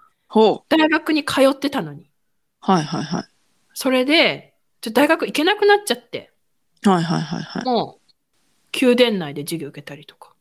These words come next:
Speaker 1: はいはいはいはいはい。
Speaker 2: してたり、あと、
Speaker 1: はい。
Speaker 2: あの、大学に通えるようになったけど、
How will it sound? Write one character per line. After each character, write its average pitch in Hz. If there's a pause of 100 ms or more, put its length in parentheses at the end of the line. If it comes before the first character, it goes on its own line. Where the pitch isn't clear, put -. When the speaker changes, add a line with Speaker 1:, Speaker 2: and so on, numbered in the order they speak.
(400)
Speaker 1:
は 175
い -
は 156
い -
は 160
い -
は -
い -
は -
い。 - (520)
Speaker 2:
し -
て 202
た 185
り、 339
あ 285
と、 392
Speaker 1:
は 185
い。 -
Speaker 2:
あ -
の、 180 (580)
大 247
学 269
に 240 (420)
通 254
え 247
る 262
よ 269
う -
に 233
な 240
っ 247
た 247
け 285
ど、 427